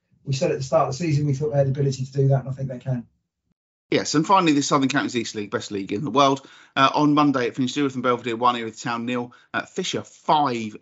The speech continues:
Speaker 2: Glebe one, Phoenix Sports three nil winners over Welling Town, uh, Stansfeld one, Holmesdale one,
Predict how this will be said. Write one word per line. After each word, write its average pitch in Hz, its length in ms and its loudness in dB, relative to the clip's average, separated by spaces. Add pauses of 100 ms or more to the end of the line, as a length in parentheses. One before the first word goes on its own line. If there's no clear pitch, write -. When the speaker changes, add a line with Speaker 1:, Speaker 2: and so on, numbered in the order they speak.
Speaker 2:
Glebe 117 420 -4
one, 117 460 0 (200)
Phoenix 147 300 2
Sports 120 240 -4
three 151 240 -2
nil 135 140 4
winners 113 260 -8
over 110 160 -6
Welling 107 300 -6
Town, 104 360 -8 (320)
uh, 87 60 -8
Stansfeld 135 520 0
one, 113 320 -2
Holmesdale 110 540 -4
one, 101 300 -4